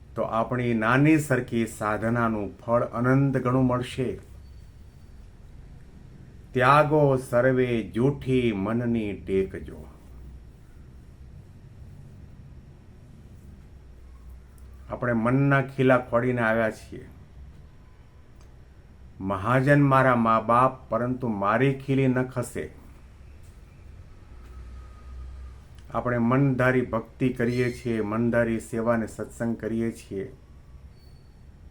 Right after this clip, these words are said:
પણ જે સેવા અને સત્સંગથી ભગવાન અને સંત રાજી થાય એનો વિચાર તો આપણને ભાગ્યે જ આવે છે.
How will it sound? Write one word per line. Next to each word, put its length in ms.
પણ 180
જે 160
સેવા 460
અને 180
સત્સંગથી 800
ભગવાન 640
અને 140
સંત 440
રાજી 320
થાય 460
એનો 340
વિચાર 500
તો 160
આપણને 380
ભાગ્યે 480
જ 60
આવે 240
છે. 280